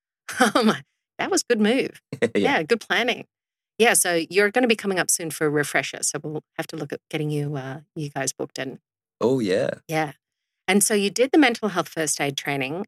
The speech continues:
Speaker 1: and so it's a couple of years under your belt. But you've also been doing a lot of things prior to that in terms of being a mental health advocate, because you do have your own story. Um, but you're a podcast producer. He's my podcast producer.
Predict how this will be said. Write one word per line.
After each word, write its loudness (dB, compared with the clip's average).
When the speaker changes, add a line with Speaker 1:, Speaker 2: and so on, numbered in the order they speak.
Speaker 1:
and -2
so -2
it's -2
a -6
couple -4
of 0
years 0
under -4
your -2
belt. -10
But 2
you've -4
also 0
been 2
doing -2
a 0
lot 0
of -8
things -4
prior 0
to -14
that -2
in -4
terms -4
of -6
being -2
a -2
mental -4
health -8
advocate, -8
because -4
you -10
do -6
have -8
your -6
own -6
story. -6
Um, -2
but -2
you're 2
a 0
podcast -2
producer. 0
He's -4
my -4
podcast -12
producer. -6